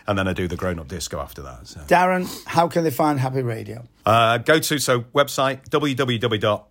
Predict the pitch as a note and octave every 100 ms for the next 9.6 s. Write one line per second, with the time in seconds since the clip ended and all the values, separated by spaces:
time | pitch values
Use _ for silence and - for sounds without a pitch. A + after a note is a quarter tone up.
0 | - D#3 D#3 D3 C3+ C3 A#2 A2+ G2+ D3
1 | D3 C3 A2+ G#2+ - _ G#2+ G2 - D2+
2 | C2+ - C#3+ E3 - C3+ B2 G#2 F2+ -
3 | F2+ - B2 A#2 F2+ F2+ B2 C3 - -
4 | - - - A#2 A2 A#2 G#2 G#2 G#2 G2
5 | G2+ - G2+ - A2+ G2 G2+ F2+ - F2+
6 | - G#2+ - A#2 C3+ A2+ G#2 G#2+ G2 G2+
7 | C3 C3 B2 G2+ F2+ D2 - - D3+ C#3+
8 | C3 G#2+ G2+ G#2+ - _ - - B2 A2+
9 | - G#2 F2+ - G#2